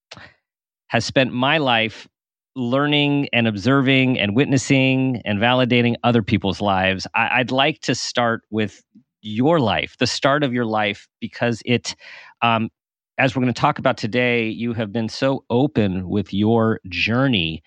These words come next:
and what you've been through and what has, um, what has made you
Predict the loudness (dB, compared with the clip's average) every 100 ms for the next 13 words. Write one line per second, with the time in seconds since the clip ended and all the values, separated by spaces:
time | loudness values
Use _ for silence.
0 | -20 -20 _ -2 0 0 -2 -4 0 0
1 | 0 -2 -2 0 0 0 0 0 0 -2
2 | -4 0 -2 -4 -4 -2 -2 -4 -8 -4
3 | -2 -2 -6 _ _ _ _ _ -20 -20
4 | _ _ _ -6 -2 0 0 0 2 0
5 | 0 0 -2